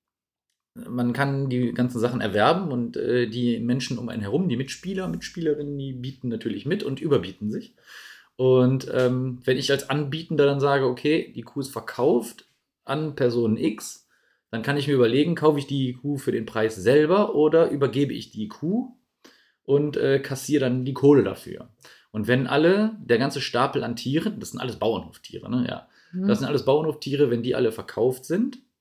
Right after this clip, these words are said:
Speaker 1: an die Spieler, dann muss man, es gibt von jedem Tier vier Stück, und dann muss man sich diese Vierer-Sets zusammen kaufen, in denen man ähm, quasi ein, ein Bieter-Duell macht. Das heißt, jeder bietet eine unbekannte Summe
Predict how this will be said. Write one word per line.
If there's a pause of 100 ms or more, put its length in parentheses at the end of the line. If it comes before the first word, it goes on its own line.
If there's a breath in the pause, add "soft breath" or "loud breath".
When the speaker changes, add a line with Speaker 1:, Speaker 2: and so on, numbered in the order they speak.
(340)
Speaker 1:
an
die
Spieler,
dann
muss
man, (200)
es
gibt
von
jedem (440)
Tier
vier (240)
Stück, (560 soft breath)
und
dann
muss
man
sich
diese
Vierer-Sets
zusammen
kaufen,
in
denen
man (400 soft breath)
ähm, (300 loud breath)
quasi
ein,
ein
Bieter-Duell
macht.
Das
heißt,
jeder
bietet
eine
unbekannte
Summe